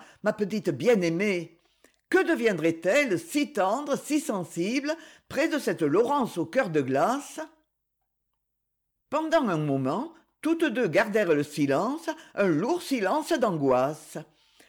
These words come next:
Puis madame de Soursy murmura, en jetant un coup d'œil vers le secrétaire de Bois de Rose, «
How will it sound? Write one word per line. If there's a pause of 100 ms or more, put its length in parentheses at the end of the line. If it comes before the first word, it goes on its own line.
Puis
madame
de
Soursy
murmura, (220)
en
jetant
un
coup
d'œil
vers
le
secrétaire
de
Bois
de
Rose, «